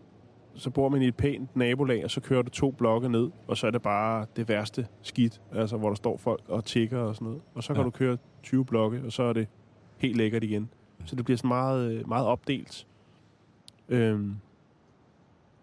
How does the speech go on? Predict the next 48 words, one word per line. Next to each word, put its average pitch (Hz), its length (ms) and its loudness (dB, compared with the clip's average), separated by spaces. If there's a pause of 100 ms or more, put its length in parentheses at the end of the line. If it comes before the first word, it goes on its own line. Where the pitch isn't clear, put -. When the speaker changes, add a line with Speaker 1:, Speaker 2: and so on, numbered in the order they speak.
(120)
Speaker 2:
Sådan 127 160 2
er 123 60 4
det 131 80 4
mange 127 200 4
steder 117 320 2 (120)
i, 110 240 2
øh, 98 180 2 (140)
i 104 60 -6
Guds 117 240 2
eget 120 180 2
land. 113 140 0 (360)
Øhm, 101 480 2
Speaker 1:
Helt 170 260 2
bestemt. 135 360 -2 (200)
Speaker 2:
så - 140 0
Speaker 1:
Altså 120 120 6
Speaker 2:
hvor 113 80 4
man, 110 280 2
man, 107 320 2
man 101 440 0
ser 143 260 0
det, 135 140 0
der 127 100 2
tilsvarer 127 480 0
den 101 260 2
amerikanske 104 500 0
middelklasse, 117 560 2
og 98 60 -6
så 120 100 -6
kø-, - 180 -6
og 95 140 -4
så 113 180 0
nogle 117 220 2
gange, 117 220 2
når 123 80 2
man 107 100 4
kommer 110 200 2
ud 107 60 4
i - 20 4
villakvartererne 113 580 0
faktisk, 92 360 -6 (220)
Speaker 1:
Mm. 135 220 2 (280)
Speaker 2:
så - 120 -2
er 123 40 4
det 120 100 0
som 120 120 4
reg-, 80 360 0
øh, 87 320 -2